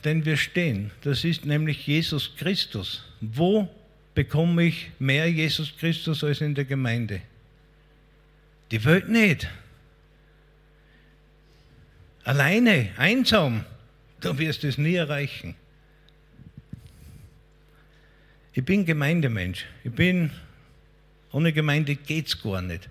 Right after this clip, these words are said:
Wir sind privat nicht viel unterwegs, wir sind nicht irgendwo, was weiß ich. Aber Gemeinde,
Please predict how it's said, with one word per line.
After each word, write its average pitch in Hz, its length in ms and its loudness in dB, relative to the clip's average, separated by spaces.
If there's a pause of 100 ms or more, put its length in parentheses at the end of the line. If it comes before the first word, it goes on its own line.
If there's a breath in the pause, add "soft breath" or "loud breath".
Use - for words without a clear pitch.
(580 loud breath)
Wir 147 140 2
sind 170 260 2
privat 160 380 2
nicht 180 180 0
viel 175 140 0
unterwegs, 160 720 -2
wir 143 160 -4
sind 147 240 -2
nicht 143 260 -2
irgendwo, 143 800 -2 (480 loud breath)
was 135 200 -2
weiß 131 160 -4
ich. 143 200 -2 (600 soft breath)
Aber 127 180 -4
Gemeinde, 127 640 -2